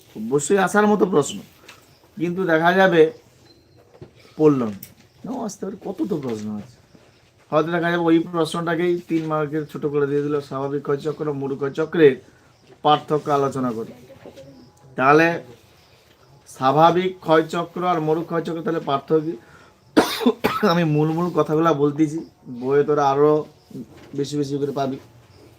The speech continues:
স্বাভাবিক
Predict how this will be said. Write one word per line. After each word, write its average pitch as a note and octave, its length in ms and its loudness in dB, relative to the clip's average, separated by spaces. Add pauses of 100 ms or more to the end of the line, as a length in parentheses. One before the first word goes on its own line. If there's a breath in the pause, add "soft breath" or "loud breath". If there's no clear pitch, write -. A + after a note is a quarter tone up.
(1600)
স্বাভাবিক E3+ 600 4